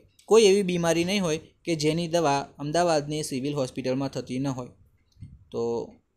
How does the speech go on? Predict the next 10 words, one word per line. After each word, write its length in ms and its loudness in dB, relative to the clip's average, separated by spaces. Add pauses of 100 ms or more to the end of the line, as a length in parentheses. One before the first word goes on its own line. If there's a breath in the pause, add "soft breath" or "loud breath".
(680)
આપણે 200 -2
તો 80 0
આશા 220 0
રાખીએ 280 -2
તમારું 300 -2
સ્વાસ્થ્ય 360 -4
ખૂબ 200 -4
જ 40 -4
સારું 320 -4
રહે, 120 -2